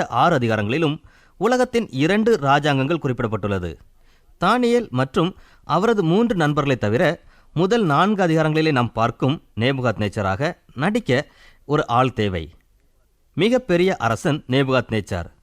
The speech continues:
இவர்கள் தவிர பெல்சாத்சார், தரியு, கோரேஸ், ராணிகள், பாபிலோன் தேசத்து ஞானவான்கள், அரசாங்க அவை அங்கத்தினர்கள் மற்றும் போர் வீரர்கள் தேவை. இந்த புத்தகத்தை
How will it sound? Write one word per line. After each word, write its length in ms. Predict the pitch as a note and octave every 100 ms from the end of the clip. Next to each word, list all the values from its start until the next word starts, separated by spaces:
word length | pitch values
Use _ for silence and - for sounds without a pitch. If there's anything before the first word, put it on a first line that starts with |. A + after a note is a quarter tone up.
| _ _ _ _ _ _ _ _ -
இவர்கள் 440 | A#3+ C4 A3 D3
தவிர 200 | A2+ D#3 D#3+ - _ _ _
பெல்சாத்சார், 760 | B2 C#3+ F3 D#3+ C#3 D#3+ D#3+ D3+ _ _ _ _ -
தரியு, 420 | D3 F3+ F3 F3+ - - - _ _ -
கோரேஸ், 440 | D3+ F3 F3 F3 - _ _ _ -
ராணிகள், 540 | A#2 D3+ F#3 E3+ F3 - _ _ _ -
பாபிலோன் 480 | G#2 D#3 G3 F#3+ E3
தேசத்து 300 | C#3 D#3 - C#3+
ஞானவான்கள், 720 | A#2+ D3+ F3+ D#3 D#3 E3 E3+ - _ _ _ _ _ -
அரசாங்க 500 | F3 G3+ G3+ G3 F#3+
அவை 240 | B2+ D3 E3+
அங்கத்தினர்கள் 720 | B2 D3 E3+ E3 D#3 D#3+ E3+ - _ _ _
மற்றும் 380 | A#2 B2+ - D#3 - - _ _
போர் 220 | F#3 A#3 A3+
வீரர்கள் 340 | F#3+ C#3 F3 C3+
தேவை. 240 | A#2 G2 D2 - _ _ _ _ _ _ _ _ _
இந்த 180 | C#3 D#3+
புத்தகத்தை 500 | C#3 A2 G#2+ A2 C#3